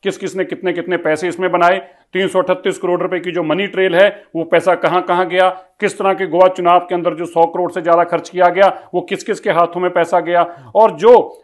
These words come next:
अरविंद केजरीवाल जी ने पच्चीस करोड़ रुपया कभी दिल्ली से, कभी दस करोड़ रुपया यहां से, कभी पांच करोड़ रुपया वहां से, और खास तौर पर जो साउथ लॉबी और जो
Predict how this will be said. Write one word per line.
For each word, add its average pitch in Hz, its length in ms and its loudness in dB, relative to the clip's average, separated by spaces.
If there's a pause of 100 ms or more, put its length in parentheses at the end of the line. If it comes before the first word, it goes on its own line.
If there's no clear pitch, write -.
अरविंद 175 260 2
केजरीवाल 175 500 2
जी 180 140 -2
ने 165 280 -2 (200)
पच्चीस 196 320 0
करोड़ 185 260 0
रुपया 180 220 2
कभी 170 260 0
दिल्ली 170 340 0
से, 175 180 -2
कभी 170 260 2
दस 185 260 4
करोड़ 180 200 -2
रुपया 175 240 -2
यहां 160 320 0
से, 175 180 -6
कभी 170 200 -4
पांच 180 300 2
करोड़ 170 200 -4
रुपया 170 240 -2
वहां 156 240 2
से, 170 260 -8 (200)
और 147 120 -2
खास 208 340 2
तौर 185 140 4
पर 170 220 -2
जो 165 100 -4
साउथ 160 340 0
लॉबी 156 420 -2 (300)
और 147 140 4
जो 160 420 -4